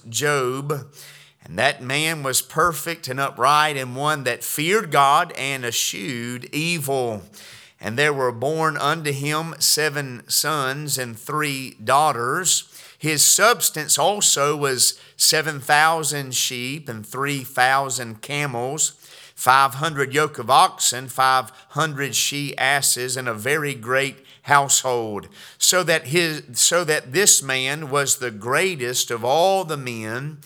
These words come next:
in the east. And his sons went and feasted in their houses, every one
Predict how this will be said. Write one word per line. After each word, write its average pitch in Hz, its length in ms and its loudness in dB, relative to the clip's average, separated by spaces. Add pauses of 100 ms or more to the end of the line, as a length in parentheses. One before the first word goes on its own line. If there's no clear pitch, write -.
(260)
in 117 160 -6
the 123 120 -4
east. 131 580 -2 (480)
And 160 160 0
his 160 200 2
sons 180 600 2
went 156 480 -2
and 127 180 -6
feasted 160 640 -4
in 120 280 -6
their 139 280 0
houses, 135 760 0
every 151 300 -2
one 143 560 -4